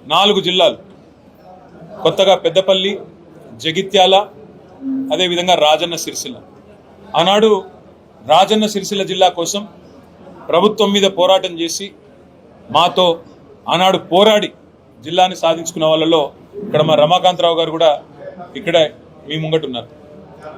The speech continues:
ఆ రోజు ఈ జిల్లాలోని జిల్లా సాధన జేఏసీలో భాగంగా ఇక్కడి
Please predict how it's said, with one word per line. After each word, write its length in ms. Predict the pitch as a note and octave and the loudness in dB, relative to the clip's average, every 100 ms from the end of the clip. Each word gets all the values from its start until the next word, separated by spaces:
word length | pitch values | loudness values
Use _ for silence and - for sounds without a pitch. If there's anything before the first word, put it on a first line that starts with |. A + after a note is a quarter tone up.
| - | 0
ఆ 40 | E3 | 2
రోజు 160 | G3 G3 | 2 0
ఈ 20 | F#3+ | -4
జిల్లాలోని 500 | F#3 G#3 G#3 G#3 G3 F#3+ - _ _ _ _ _ B2 | 0 2 2 0 -2 -8 -14 _ _ _ _ _ -6
జిల్లా 220 | F3+ G3+ F#3+ | 2 2 4
సాధన 280 | F3+ F3+ F#3 E3 | 4 4 -2 -4
జేఏసీలో 460 | D#3+ F#3 F#3 F#3 F3 D#3 | -2 -2 -2 -2 0 2
భాగంగా 320 | E3 E3+ D3+ - _ _ - _ | 2 2 -2 -4 _ _ -20 _
ఇక్కడి 200 | _ D3 | _ -4